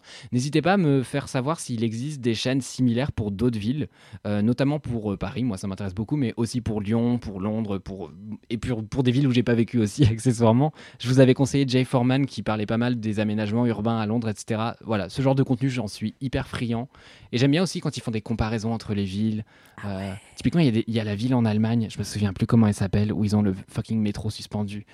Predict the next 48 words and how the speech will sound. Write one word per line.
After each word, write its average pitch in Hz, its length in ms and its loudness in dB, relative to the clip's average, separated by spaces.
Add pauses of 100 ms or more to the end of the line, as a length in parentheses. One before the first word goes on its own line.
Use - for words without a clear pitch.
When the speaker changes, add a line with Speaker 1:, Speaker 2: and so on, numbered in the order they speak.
Speaker 1:
Je 117 80 -8
veux 120 100 2
trop - 160 -2
y 131 80 4
aller 113 120 2
juste 113 240 -8
pour 113 160 -8
voir 107 160 -6
le 104 80 -4
métro. 104 360 -6 (640)
Ça 113 160 -8
me 107 60 -10
rend 101 200 -10
zinzin 104 560 -8
barge, 101 500 -6 (260)
mais 110 120 2
vraiment. 98 480 -2 (600)
Il 113 60 0
y 110 40 4
a, 107 140 4
il 98 60 -4
y 113 40 2
avait, 120 400 2
bah, 127 200 0
il 120 60 -2
y 131 60 2
avait 127 180 2
justement, 139 380 -2
bah, 123 80 2
du 107 80 0
coup, - 100 -10
quand 131 120 -2
j'étais 113 200 -2
à 113 40 0
New 113 80 0
York, 123 120 -2
j'ai 113 100 -2
été 104 120 -4
au 101 40 2
moma, 107 480 2
et - 40 -10
il 110 60 -4
y 107 80 0
avait 101 160 0
une 101 100 4
expo 135 360 0
où 127 40 0
ils, 107 140 -2